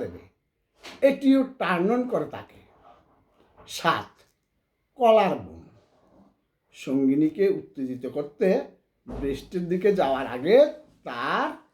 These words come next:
গলার নিচে, কলার বোনের দিকে নজর দিন। একটু জিহ্বা দিয়ে সার্কেল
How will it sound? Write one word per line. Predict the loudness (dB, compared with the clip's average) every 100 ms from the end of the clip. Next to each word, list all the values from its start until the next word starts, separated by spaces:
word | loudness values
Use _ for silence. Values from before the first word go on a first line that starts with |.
| _ _ _ _ -10
গলার | 4 4 4 2 0
নিচে, | -2 -10 -20 -20 _ _ _ _ _ _ _ _ _ _ _ _ _ _ _ _ _ -2
কলার | 4 4 4 2
বোনের | 0 0 -4
দিকে | -4 0 2
নজর | 2 0 -6 -12
দিন। | -16 -18 _ _ _ _ _ _ _ _ _ _ _ _ _ _ _ _ _ _ -12
একটু | -12 -14 _ -20 -20 -20 _ _ _ _ _ -14
জিহ্বা | -14 -8 0 2
দিয়ে | 4 2 2 -2 _ _ _ _ -8
সার্কেল | -2 -2 0